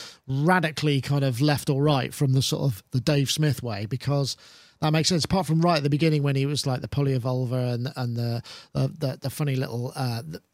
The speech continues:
he was one of the first guys to create that, to, to utilize that kind of matrix, uh, style of editing where you have the parameter buttons and the knobs and the lanes of different parameters. And, you know, and, and, and,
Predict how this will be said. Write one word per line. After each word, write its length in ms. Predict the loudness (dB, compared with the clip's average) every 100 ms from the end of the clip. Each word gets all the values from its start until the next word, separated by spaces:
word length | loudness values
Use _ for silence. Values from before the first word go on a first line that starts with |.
| _ -4
he 120 | 0
was 160 | 0 2
one 120 | 2
of 40 | 0
the 60 |
first 300 | 0 0 0
guys 200 | 0 -2
to 120 | -4
create 260 | -4 -4 -2
that, 180 | -6 -4
to, 120 | -4
to 160 | -2 0
utilize 580 | 4 4 2 0 0 0
that 140 | -2
kind 140 | -2 -2
of 60 |
matrix, 760 | 0 0 0 -2 -2 -2 -2 -2 -2
uh, 360 | -2 0 -2 -6 -10 -20 -14
style 580 | -2 0 2 0 0 -2 -4
of 260 | -6 -6 -4
editing 440 | -2 0 -2 -4
where 300 | -4 -2 -2
you 280 | -2 -2 -2
have 200 | -4 -6
the 80 | -4
parameter 340 | -2 -2 -4 -6
buttons 340 | -6 -8 -10
and 140 | -8
the 60 | -8
knobs 400 | -8 -8 -10 -12
and 100 | -12
the 60 | -8
lanes 340 | -6 -4 -6
of 80 | -4
different 420 | -6 -6 -10 -4
parameters. 480 | 0 0 0 -2 -2
And, 120 | -2
you 80 | 0
know, 80 | -2
and, 300 | -2 0 0 0
and, 160 | -2 -2 _ -2
and, 180 | -2